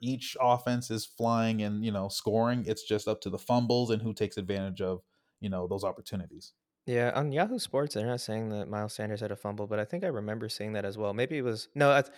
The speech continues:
Speaker 2: I, I, oh, the play that you're thinking of, I think, is, is, um, where it was ruled incomplete. I think Miles Sanders got lit up, and they, they said he didn't complete the catch.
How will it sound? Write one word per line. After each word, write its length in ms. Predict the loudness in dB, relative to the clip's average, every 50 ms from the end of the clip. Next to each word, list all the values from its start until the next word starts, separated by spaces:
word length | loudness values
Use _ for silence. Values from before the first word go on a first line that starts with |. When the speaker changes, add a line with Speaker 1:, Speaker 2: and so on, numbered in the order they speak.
| -20 -20 -20 -20 -2 4
Speaker 2:
I, 140 | 6 6 6
I, 40 | 6 6
oh, 300 | 4 6 8 8 8 8
the 100 | 6 4
play 160 | 4 4 6
that 100 | 6 6
you're 60 | 4
thinking 260 | 2 0 -2 -2 -2 0
of, 100 | 2 2
I 80 | 0
think, 240 | 0 -2 -4 -2 0
is, 420 | 2 2 4 2 2 0 -2 -6 -6 -2 0
is, 260 | 0 0 0 0 2
um, 480 | 2 4 4 4 4 2 0 -2 -6 -8 -4
where 320 | 0 4 6 6 6 6 6
it 180 | 4 4 4 2
was 140 | 2 2
ruled 240 | 2 2 2 2 0
incomplete. 580 | -2 -2 -2 -4 -6 -2 0 0 0 0 -2 -2 -2
I 60 | 0
think 120 | 0 2 2
Miles 220 | 2 2 2 2
Sanders 300 | 2 0 2 2 2 2
got 180 | 0 0 0 0
lit 240 | 0 0 2 4
up, 220 | 4 2 2 0 -2
and 180 | -4 -2 -2
they, 200 | -2 -2 -2 -4 -4 -6
they 120 | -6 -4
said 180 | -2 -2 -2 -2
he 100 | -2 -2
didn't 280 | -2 -4 -4 -6 -8
complete 260 | -12 -10 -8 -8 -8
the 80 | -8 -6
catch. 380 | -4 -4 -4 -4 -8 -12 -16